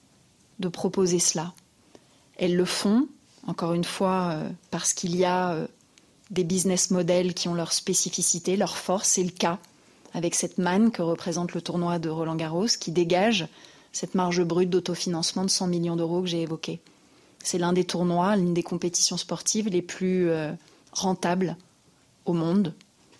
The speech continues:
C'est vraiment la raison pour laquelle j'ai insisté sur tout ça. Il n'y a pas, euh, d'argent du contribuable derrière cette, euh, rémunération.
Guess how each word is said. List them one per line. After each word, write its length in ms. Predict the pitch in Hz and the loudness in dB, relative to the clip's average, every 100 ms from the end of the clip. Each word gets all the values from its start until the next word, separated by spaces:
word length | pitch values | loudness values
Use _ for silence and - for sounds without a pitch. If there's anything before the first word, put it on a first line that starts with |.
| _ _ _ _ - - _ _ - _ _ _ _ 151 - - _ _ _ _ _ _ _ _ - - _ - _ _ _ _ - | _ _ _ _ -20 -20 _ _ -20 _ _ _ _ -20 -20 -20 _ _ _ _ _ _ _ _ -20 -20 _ -20 _ _ _ _ 0
C'est 360 | - 190 180 | 2 4 4
vraiment 480 | 180 175 233 240 240 - | 2 4 6 6 4 0
la 140 | 220 | 0
raison 320 | 175 190 180 196 | 2 4 4 2
pour 140 | 185 | 0
laquelle 320 | 175 180 196 | -2 0 0
j'ai 160 | 180 170 | 0 0
insisté 440 | 170 - 185 - | 0 0 -2 -2
sur 220 | 185 185 | -2 -2
tout 100 | - | -6
ça. 220 | 175 - 160 | -4 -4 -4
Il 40 | |
n'y 80 | 170 | -2
a 60 | 160 | -4
pas, 420 | - 185 185 175 | 0 0 2 0
euh, 160 | 160 165 - _ - | 0 -4 -8 _ -2
d'argent 380 | 170 170 180 190 | 0 2 2 2
du 100 | 175 | 2
contribuable 760 | - 185 - 185 185 180 180 | 0 0 2 2 4 4 2
derrière 380 | 170 160 165 165 | 0 -2 -2 -2
cette, 320 | - 170 - | -4 -6 -6
euh, 220 | 165 160 175 180 - | -6 -6 -8 -12 -8
rémunération. 840 | 175 175 170 165 170 170 - 233 | -2 0 0 -2 0 0 0 -2